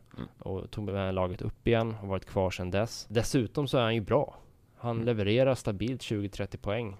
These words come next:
Speaker 1: Mm.
Speaker 2: i Hockeyallsvenskan och det är inte dåligt. Det ska man inte underskatta. Liksom. Man måste ha de där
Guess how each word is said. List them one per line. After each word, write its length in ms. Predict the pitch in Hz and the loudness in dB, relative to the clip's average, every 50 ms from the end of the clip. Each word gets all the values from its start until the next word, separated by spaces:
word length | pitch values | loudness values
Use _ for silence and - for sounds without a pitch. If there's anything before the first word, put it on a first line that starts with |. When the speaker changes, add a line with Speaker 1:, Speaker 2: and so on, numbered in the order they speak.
| - - | -10 -4
Speaker 1:
Mm. 240 | 95 95 92 90 95 | 0 0 0 0 0
Speaker 2:
i 200 | - - - - | -4 -8 -10 -8
Hockeyallsvenskan 680 | 98 95 92 - 95 - - 98 107 110 - - 104 95 | -8 -10 -8 -8 -10 -10 -6 -8 -8 -8 -6 -6 -6 -4
och 120 | 92 92 95 | -4 -4 0
det 220 | 101 110 117 120 | 2 2 4 4
är 200 | 123 120 120 117 | 4 4 2 2
inte 640 | 113 113 113 101 92 - - 92 87 82 85 87 95 110 - - _ _ _ _ _ _ - 123 113 - - - | 0 0 -2 -4 -6 -4 -2 -2 -2 0 -2 -4 -6 -8 -16 -20 _ _ _ _ _ _ -16 -16 -16 -16 -16 -12
dåligt. 500 | 123 120 120 120 - - - 143 117 - | -6 0 2 2 2 2 0 -2 -2 -4
Det 60 | - | -6
ska 140 | - - 139 | -10 -6 -4
man 80 | 131 120 | -4 -2
inte 120 | 107 113 | -2 -2
underskatta. 520 | 110 101 92 98 - - 131 131 - - 90 | -2 -2 -2 -6 -4 -4 -6 -6 -4 -4 -4
Liksom. 200 | 90 - - 98 | -4 -4 -2 -2
Man 60 | 104 | 0
måste 300 | 117 123 - - - 110 | 0 0 -2 -2 -2 2
ha 180 | 107 131 143 | 4 4 4
de 120 | 139 127 107 | 4 4 2
där 200 | 98 95 92 | 0 0 0